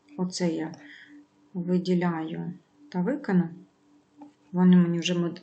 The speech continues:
не потрібні, тому що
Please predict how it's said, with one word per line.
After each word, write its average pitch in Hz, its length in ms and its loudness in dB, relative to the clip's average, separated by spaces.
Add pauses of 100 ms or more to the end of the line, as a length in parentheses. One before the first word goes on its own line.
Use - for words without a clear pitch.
не 180 180 6
потрібні, 185 480 -2 (520)
тому 185 320 4
що 175 540 -2